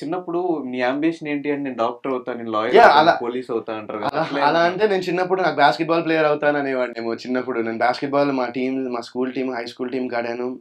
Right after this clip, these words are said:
Speaker 1: Hmm.
Speaker 2: And, uh, trumpet కూడా play చేశాను.
Speaker 1: Hmm.
Speaker 2: And, uh,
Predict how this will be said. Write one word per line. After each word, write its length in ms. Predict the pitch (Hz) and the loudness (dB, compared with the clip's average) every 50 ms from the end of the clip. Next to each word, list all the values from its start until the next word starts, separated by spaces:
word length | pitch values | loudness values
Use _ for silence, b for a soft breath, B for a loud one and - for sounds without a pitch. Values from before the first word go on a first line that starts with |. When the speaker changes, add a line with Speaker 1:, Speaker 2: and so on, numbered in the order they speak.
| - | -10
Speaker 1:
Hmm. 80 | 110 107 | -10 -10
Speaker 2:
And, 160 | 107 110 107 | -8 -8 -10
uh, 360 | 107 107 104 104 104 104 104 95 92 90 - - - _ _ | -10 -10 -8 -8 -8 -10 -10 -12 -14 -16 -18 -20 -20 _ _
trumpet 340 | - 131 123 123 143 139 135 | -6 -6 -2 0 0 0 2
కూడా 180 | - 147 147 147 | 4 4 4 4
play 180 | 147 139 127 | 4 2 2
చేశాను. 560 | 123 123 135 131 131 131 120 123 123 127 123 - B B B | 2 2 0 0 -2 -4 -4 -4 -4 -4 -6 -10 B B B
Speaker 1:
Hmm. 160 | 104 98 92 92 95 _ _ - - | -20 -18 -20 -20 -20 _ _ -12 -10
Speaker 2:
And, 280 | 110 110 113 117 113 | -8 -6 -6 -6 -6
uh, 440 | 113 113 110 110 113 110 110 107 - | -4 -4 -4 -4 -4 -6 -8 -10 -12